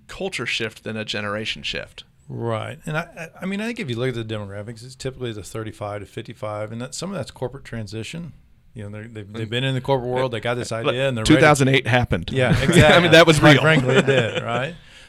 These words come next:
Speaker 2: Um, I think technology makes getting into business, starting business much, much easier than it used to be. Um, you can now develop an app and work from home or work from Bridge, and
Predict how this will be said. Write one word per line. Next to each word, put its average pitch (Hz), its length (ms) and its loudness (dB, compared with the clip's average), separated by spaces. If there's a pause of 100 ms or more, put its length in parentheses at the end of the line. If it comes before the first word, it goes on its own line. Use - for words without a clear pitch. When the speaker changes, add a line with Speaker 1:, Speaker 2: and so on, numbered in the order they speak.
(120)
Speaker 2:
Um, 131 300 -2
I 143 100 -2
think 147 200 -4
technology 127 560 -4
makes 110 640 -8 (720)
getting 120 260 -4
into 113 160 -6
business, 110 320 -10
starting 110 320 -12
business 107 300 -12
much, 110 400 -10 (240)
much 113 520 -8
easier 110 280 -12
than 107 160 -14
it 113 80 -18
used 117 260 -12
to 117 80 -14
be. 117 320 -12 (240)
Um, 104 580 -14
you 110 140 -10
can 107 140 -16
now 107 120 -8
develop 110 360 -10
an 98 80 -14
app 110 300 -12
and 98 100 -18 (400)
work 127 160 -10
from 104 160 -14
home 120 240 -10
or 101 60 -16
work 120 120 -14
from 107 180 -16
Bridge, 113 280 -10
and 98 180 -14